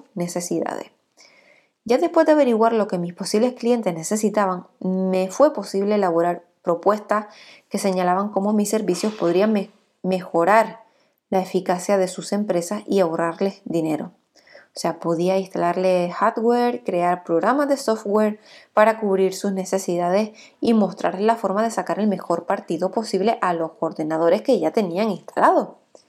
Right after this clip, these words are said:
Y además, podía demostrarles que en menos de un año recuperarían todo lo que habían invertido en mi servicio.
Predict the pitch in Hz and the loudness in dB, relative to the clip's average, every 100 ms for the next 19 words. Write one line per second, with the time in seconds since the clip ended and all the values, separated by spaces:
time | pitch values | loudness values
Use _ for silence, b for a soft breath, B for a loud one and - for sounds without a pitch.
0 | B B B B - 214 220 233 302 381 | B B B B 0 2 4 4 2 2
1 | - _ _ _ _ _ _ _ 180 175 | -4 _ _ _ _ _ _ _ -4 -2
2 | 180 254 320 302 302 269 277 269 196 180 | 2 2 2 0 0 0 0 -4 -4 -2
3 | 226 294 262 254 247 247 190 185 180 160 | 0 2 0 0 -2 -4 -2 -4 -2 -4
4 | 170 214 185 - 302 320 311 294 262 240 | -2 -4 -2 2 2 4 2 0 -4 -4
5 | 240 226 214 - 190 196 - 180 175 220 | -4 -6 -4 -2 -2 -2 -4 -6 0 0
6 | 247 - - 170 - - | 0 -4 -6 -8 -8 -10